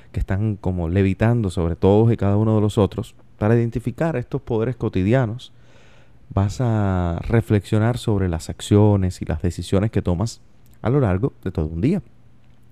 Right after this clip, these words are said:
Observa cómo tus decisiones, palabras y comportamientos tienen un impacto en la vida y, y en la tuya, de, de los que te rodean, en la tuya misma. Y al reconocer y utilizar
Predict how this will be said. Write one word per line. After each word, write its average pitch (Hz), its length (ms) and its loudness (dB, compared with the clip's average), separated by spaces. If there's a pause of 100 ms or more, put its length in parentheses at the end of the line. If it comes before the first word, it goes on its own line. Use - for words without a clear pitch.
(420)
Observa 117 500 2
cómo 135 240 2
tus 120 220 2
decisiones, 90 840 0
palabras 85 760 0
y - 60 -10
comportamientos 90 1040 -2
tienen 135 240 -2
un 139 160 -2
impacto 117 600 -2
en 95 80 -4
la 90 120 -2
vida 104 400 0 (640)
y, 92 380 0
y 87 140 -2
en 90 80 2
la 82 100 0
tuya, 131 440 2 (300)
de, 92 240 0
de 92 140 0
los 87 100 -2
que 98 120 -2
te - 120 -6
rodean, 104 400 0
en 87 80 0
la 85 80 0
tuya 113 220 2
misma. 98 380 -2 (440)
Y 110 60 2
al 110 100 4
reconocer 117 760 0 (680)
y 120 80 8
utilizar 127 800 2